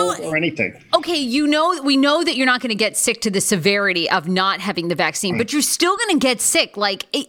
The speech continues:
Speaker 1: you, and it still could have long-term effects. We don't know the long-term effects of covid. So I, when I come back into Fox five, I'm wearing a mask 'cause I don't know that all your employees are vaccinated.
Speaker 2: Okay, but you shouldn't care if they're vaccinated, number one. Number
Speaker 1: <laughs>
Speaker 2: two, driving to Fox five is more dangerous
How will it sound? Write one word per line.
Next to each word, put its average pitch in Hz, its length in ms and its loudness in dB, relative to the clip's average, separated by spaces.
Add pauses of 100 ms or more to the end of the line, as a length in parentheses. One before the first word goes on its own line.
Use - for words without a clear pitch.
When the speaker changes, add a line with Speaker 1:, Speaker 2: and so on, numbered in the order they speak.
Speaker 1:
you, 247 280 0
and 302 140 2
it 247 100 -4
still 381 280 0
could 381 120 -4
have 294 160 2
long-term 254 600 2
effects. 233 480 -2
We 254 120 -4
don't 349 180 -2
know 339 200 0
the 381 80 0
long-term 185 400 -2
effects 165 300 -4
of 151 80 -10
covid. 131 380 -4
So - 180 -6
I, 240 80 -2 (320)
when 302 140 0
I 415 100 4
come 381 140 -16
back 359 180 -2
into 311 140 -10
Fox 294 260 -2
five, - 300 -2
I'm 320 220 0
wearing 285 200 -2
a 302 40 -4
mask 349 440 -2
'cause 262 140 -4 (100)
I 359 160 0 (140)
don't 320 100 -8
know 277 180 -2
that 269 120 -2
all 285 140 0
your 302 140 -2
employees 311 400 -2
are 349 60 -4
vaccinated. 311 800 -2 (280)
Speaker 2:
Okay, 135 200 0
but 135 160 -4
you 135 160 2
shouldn't 160 340 0
care 117 460 -2
if - 120 -6
they're 113 120 2
vaccinated, 101 460 0
number 110 200 4
one. 98 240 0
Number 110 200 4
Speaker 1:
<laughs> - 180 2
Speaker 2:
two, 139 400 -2 (320)
driving 180 460 2
to 202 120 2
Fox 175 380 -2
five 143 400 0
is 110 220 -2
more 147 180 6
dangerous 110 720 -2